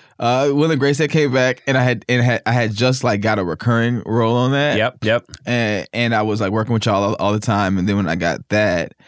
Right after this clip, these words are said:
Speaker 1: I didn't believe it at first. And then I didn't know if I was gonna keep it 'cause I was still on, like, Disjointed at the time.
Speaker 2: Mm-hmm.
Speaker 1: And so I didn't know if I could do both the shows.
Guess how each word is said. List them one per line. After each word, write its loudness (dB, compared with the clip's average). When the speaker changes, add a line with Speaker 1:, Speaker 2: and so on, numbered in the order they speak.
Speaker 1:
I 0
didn't 0
believe 2
it 0
at 0
first. -2
And 0
then 2
I 2
didn't 0
know 2
if -2
I 0
was -2
gonna -4
keep 0
it -2
'cause -8
I -2
was -4
still -6
on, -6
like, -12
Disjointed -4
at -2
the -6
time. -4
Speaker 2:
Mm-hmm. -4
Speaker 1:
And -2
so 0
I 0
didn't 0
know -2
if -6
I -2
could -8
do -4
both -8
the -10
shows. -6